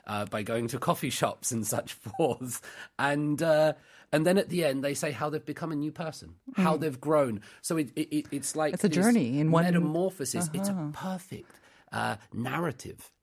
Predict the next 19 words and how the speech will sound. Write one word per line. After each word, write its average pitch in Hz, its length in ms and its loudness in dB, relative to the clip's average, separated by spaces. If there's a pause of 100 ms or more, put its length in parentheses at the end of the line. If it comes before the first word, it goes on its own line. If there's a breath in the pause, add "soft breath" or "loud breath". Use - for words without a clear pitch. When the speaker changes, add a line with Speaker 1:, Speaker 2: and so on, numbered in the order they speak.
(260)
Speaker 1:
It, 139 220 -2
it's 131 160 -2
the 151 100 -2
development. 127 540 -2
It 113 100 -6
has 131 200 -8
a - 20 -6
Speaker 2:
Yeah. 113 140 -4
Speaker 1:
narrative 160 360 0
arc. 143 300 -2
It's - 100 -8
this 110 160 -10
character - 380 -4
development 123 520 0
Speaker 2:
Mm-hmm. 180 120 0
Speaker 1:
that 180 40 -6
you 202 60 -8
start - 460 -4
here 139 300 -6